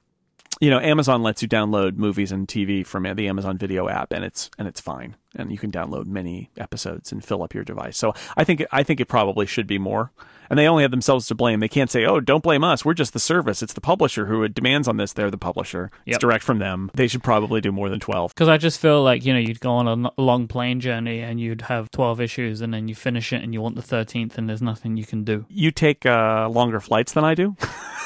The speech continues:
Speaker 1: <laughs> But
Speaker 2: Yeah.
Speaker 1: yeah, yeah, it's true. It's true. I wish there were more, but it is, you can, you can stash away,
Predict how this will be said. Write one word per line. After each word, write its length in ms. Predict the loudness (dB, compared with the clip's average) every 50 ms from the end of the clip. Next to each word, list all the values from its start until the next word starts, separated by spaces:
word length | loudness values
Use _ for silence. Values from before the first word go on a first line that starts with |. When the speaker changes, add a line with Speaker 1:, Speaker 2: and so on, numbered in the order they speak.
| 0
Speaker 1:
<laughs> 200 | 2 2 2 2 2 2 2 2 -2 -2 -2 -2 0 2
But 120 | 2 4
Speaker 2:
Yeah. 60 | 4
Speaker 1:
yeah, 140 | 2 2 0 -2 _ _ _ _ _ -10
yeah, 160 | -8 -8 -6 -6 -4
it's 140 | -4 -2 2
true. 180 | 2 2 0 0 _ _ _ _ _ _ _ _ _ _ _
It's 140 | -2 -2 0
true. 200 | 2 2 2 4
I 120 | 4 4 4
wish 160 | 4 4 6
there 100 | 6 6
were 80 | 6
more, 240 | 6 6 4 4 4
but 160 | 4 4 4
it 100 | 6 6 6
is, 240 | 6 6 4 4 2
you 160 | 2 0 2
can, 380 | 2 2 2 4 4 2 2 0 -4 -6 -4
you 100 | -2 0
can 280 | 2 4 4 4 4 2
stash 340 | 2 4 4 4 4 2 2
away, 460 | 2 4 4 4 4 2 0 -2